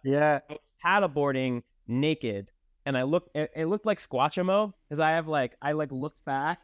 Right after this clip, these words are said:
Speaker 2: and it was, like, the perfect pose, uh, just like sa-, the Sasquatch meme.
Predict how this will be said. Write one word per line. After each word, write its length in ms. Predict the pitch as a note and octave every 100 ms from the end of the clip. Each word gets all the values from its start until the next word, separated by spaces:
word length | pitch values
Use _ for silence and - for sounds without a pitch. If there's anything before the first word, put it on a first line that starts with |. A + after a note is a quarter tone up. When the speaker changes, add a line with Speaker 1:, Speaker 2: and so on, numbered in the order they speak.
| _ _ _ _
Speaker 2:
and 120 | C#3+
it 100 | C#3+
was, 120 | D3 D3
like, 120 | -
the 80 | -
perfect 520 | - D#3 - - -
pose, 520 | C#3+ C#3 D3 D3+ - _ _ _
uh, 240 | B2+ B2 A2+
just 200 | C#3 D#3+
like 160 | C#3
sa-, 120 | - -
the 120 | C3
Sasquatch 640 | - C#3 C#3 - B2+ -
meme. 380 | B2 A#2+ A#2 G#2+